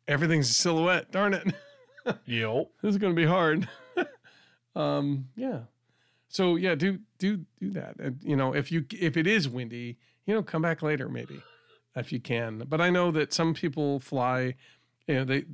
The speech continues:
Speaker 1: the, their flying site is, you know, half hour, even an hour away from where they live. So you know, going back isn't entirely an option, which is part of the reason why I wanted to cover this, is because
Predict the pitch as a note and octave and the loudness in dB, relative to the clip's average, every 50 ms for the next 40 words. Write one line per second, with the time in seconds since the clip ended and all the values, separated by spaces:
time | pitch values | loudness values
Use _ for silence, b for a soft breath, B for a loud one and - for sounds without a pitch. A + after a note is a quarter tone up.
0 | - - _ _ _ - F3 C#3 C3+ C3 B2+ C#3 C#3+ C#3 - C#3+ B2+ C3 C#3 C3+ | -18 -20 _ _ _ -6 -2 -2 -2 0 0 0 -2 0 0 0 0 0 0 -2
1 | - - A#2+ A#2+ A#2 A#2+ A2+ G#2+ - - - - - A#2 A2 G#2 G2 - - A2 | -2 -2 -2 -2 -2 -4 -6 -8 -8 -10 -10 -8 -8 -8 -8 -8 -10 -10 -10 -10
2 | G#2+ - - C3+ C3 B2+ B2 A#2+ A2+ B2 C#3+ C#3+ C#3+ A#2+ A2+ G#2+ G#2+ A2 B2 C3 | -8 -6 -4 -2 -2 -2 -2 -2 -2 0 0 0 0 -2 -2 -6 -8 -6 -4 -2
3 | B2+ A#2+ A2+ A2+ A2+ A#2+ B2 B2+ B2 - - B2+ A#2+ A#2 A#2+ A#2 A2 A2 G#2+ A#2+ | -2 -2 -2 -4 -4 -2 -2 -2 -2 -2 -4 -4 -4 -2 -4 -4 -6 -6 -6 -6
4 | B2+ A#2+ A2 A2 - - A#2 A2+ A2+ - b b b b b b b b - C3 | -4 -6 -6 -6 -8 -8 -8 -8 -8 -8 b b b b b b b b -6 -4
5 | B2 G#2+ - D3 F3 F3+ D#3 A#2 - A#2+ C3 E3+ F#3 - - - - - - E3 | -2 0 0 2 2 2 2 2 0 0 0 0 -2 -4 -6 -12 -12 -4 0 2
6 | E3+ F3+ F#3 D#3+ C#3+ C#3 C3 B2+ - - F#3 F#3 E3+ D#3 C3+ B2+ B2 C3+ D#3+ C#3+ | 4 4 4 4 2 2 0 0 0 2 2 4 4 4 2 2 2 0 0 0
7 | - - C3 A#2+ C3+ F#3+ G#3 - B3+ A#3 F3 - - F#3 F#3+ F#3+ E3 E3 D#3 F#3+ | -2 -4 -2 0 0 2 2 2 0 0 -2 0 0 2 2 4 4 2 2 2
8 | A3 G3 F#3 D3 C3 B2+ B2+ B2+ C3 C3+ C3+ C3 B2 - - E3+ F#3+ F#3+ E3 B2+ | 4 4 4 2 2 2 2 2 2 2 2 2 0 -2 0 0 2 2 0 -2
9 | C#3 C#3 C3 - C#3+ B2+ - - C3+ B2+ C3+ C3 B2+ B2 A2+ - | -2 -6 -6 -6 -6 -6 -2 -2 -2 0 0 0 0 0 -2 -4